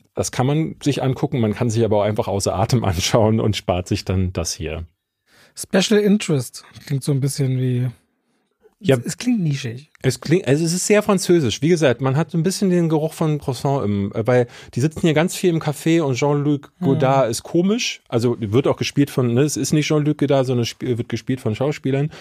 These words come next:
Speaker 1: Und er sa-, äh, ist dann, hat mal wieder einen weirden Moment und dann schlürft er an seinem Kaffee und ich dachte so, „Oh, ich wäre jetzt auch gerne in Paris.“ Das macht der Film.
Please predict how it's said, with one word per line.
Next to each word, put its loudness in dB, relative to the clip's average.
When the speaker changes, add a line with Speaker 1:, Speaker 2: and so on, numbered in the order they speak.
Speaker 1:
Und 0
er 6
sa-, 4
äh, 0
ist -4
dann, 2
hat -2
mal 0
wieder 2
einen 2
weirden 4
Moment 2
und 2
dann 2
schlürft 0
er 2
an 0
seinem 4
Kaffee -2
und 0
ich -4
dachte -6
so, -4
„Oh, -6
ich -8
wäre -2
jetzt -4
auch -10
gerne -4
in -8
Paris.“ -8
Das 0
macht -2
der -2
Film. -8